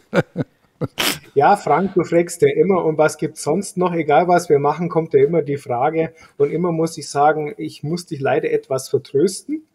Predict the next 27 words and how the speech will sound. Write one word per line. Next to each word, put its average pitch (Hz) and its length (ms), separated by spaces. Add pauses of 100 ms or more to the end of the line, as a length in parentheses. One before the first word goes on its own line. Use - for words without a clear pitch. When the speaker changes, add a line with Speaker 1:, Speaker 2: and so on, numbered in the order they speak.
(1500)
Speaker 2:
Aber 160 240
es 151 140
ist 196 160
halt 196 140
nun 190 120
mal 180 160
so, 170 200
wir 147 140
wollen 143 140
natürlich 165 280
auch 147 120
ein 165 120
bisschen 156 320
den 147 120
Überraschungsmoment 143 1040
eben 139 240
auch 127 220
erhalten, 143 560
weil 135 260
ich 139 160
finde, 160 260
das 143 220
ist 156 160
ja 139 120
auch 143 200
ein 139 100
bisschen 143 520